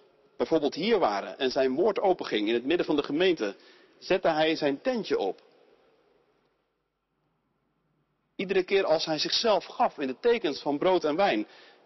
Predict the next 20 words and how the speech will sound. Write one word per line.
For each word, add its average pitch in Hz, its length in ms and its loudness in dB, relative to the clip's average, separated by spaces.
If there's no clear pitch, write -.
zette - 320 -2
hij 135 220 2
zijn 123 220 -2
tentje 214 360 -2
op. 80 180 -8
Iedere 175 280 -2
keer 175 200 0
als 156 180 2
je 160 80 -2
een 139 80 -4
gesprek - 440 -6
had 131 180 -2
van 143 140 -2
hart 151 200 -2
tot 156 140 -2
hart, 196 240 0
waarvan 143 260 0
je 147 80 2
later 160 280 0
dacht, 131 320 -2